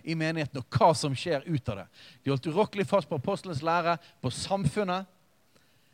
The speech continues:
på brødsbrytelsen, nattverden. De hadde måltid, spiste sammen, og i konteksten av måltidet så brøt de også brødet og drakk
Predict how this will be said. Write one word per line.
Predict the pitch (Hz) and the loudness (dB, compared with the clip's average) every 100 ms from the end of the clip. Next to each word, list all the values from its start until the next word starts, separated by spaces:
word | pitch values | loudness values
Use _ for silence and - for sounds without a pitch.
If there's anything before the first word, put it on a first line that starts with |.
| _ _ _ _ _ _ _ _ | _ _ _ _ _ _ _ _
på | 165 165 139 | 4 6 6
brødsbrytelsen, | 214 240 190 156 139 180 190 - 180 - 196 208 - - _ _ _ _ _ _ _ _ _ _ _ _ _ - | 10 10 8 2 2 2 2 0 -4 -4 -6 -10 -14 -20 _ _ _ _ _ _ _ _ _ _ _ _ _ -2
nattverden. | 160 190 - 208 196 151 147 180 - _ _ _ _ | 2 2 6 8 8 6 -2 -8 -12 _ _ _ _
De | 156 | 2
hadde | 170 175 | 4 4
måltid, | 175 208 240 - - 220 269 - - _ | 6 6 6 4 4 4 4 2 0 _
spiste | - - - 220 - 247 | -10 -10 -2 -2 0 0
sammen, | - 202 165 196 220 - _ - - | 2 2 2 0 -2 -12 _ -20 -2
og | 160 | -2
i | |
konteksten | - 175 - 226 - 196 | 0 0 2 2 0 -4
av | 180 | 0
måltidet | 190 185 196 196 196 - - | 2 2 2 0 -2 -8 -10
så | - 151 | -4 -2
brøt | 185 190 196 | 2 2 0
de | |
også | 180 151 | 0 2
brødet | 170 175 151 139 131 _ _ _ _ _ _ _ _ _ _ _ _ _ - | 2 6 6 6 2 _ _ _ _ _ _ _ _ _ _ _ _ _ -4
og | 147 | -2
drakk | 147 185 | 2 2